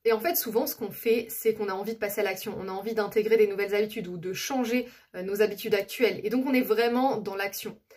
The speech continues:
Sauf qu'on oublie une partie qui est hyper importante et qui est même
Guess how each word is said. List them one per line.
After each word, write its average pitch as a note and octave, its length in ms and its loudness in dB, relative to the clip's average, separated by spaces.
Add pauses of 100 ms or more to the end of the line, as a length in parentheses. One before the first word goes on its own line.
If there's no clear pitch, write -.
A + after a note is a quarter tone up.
(280)
Sauf D#4 200 0
qu'on A#3 160 2
oublie A#3 220 4
une A#3 100 2
partie A3+ 320 0
qui - 80 -8
est - 160 -6
hyper B3 340 0
importante A3 400 0
et - 80 -6
qui - 120 -4
est - 20 -6
même F#3+ 260 -6